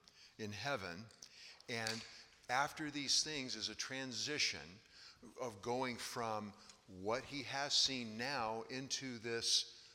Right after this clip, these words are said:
new vision. There's a separation there.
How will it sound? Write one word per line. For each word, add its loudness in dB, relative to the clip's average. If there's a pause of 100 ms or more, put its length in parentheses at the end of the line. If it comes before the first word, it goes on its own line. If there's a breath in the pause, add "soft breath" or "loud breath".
(340 loud breath)
new -4 (180)
vision. -2
There's -6
a -8
separation 2
there. -8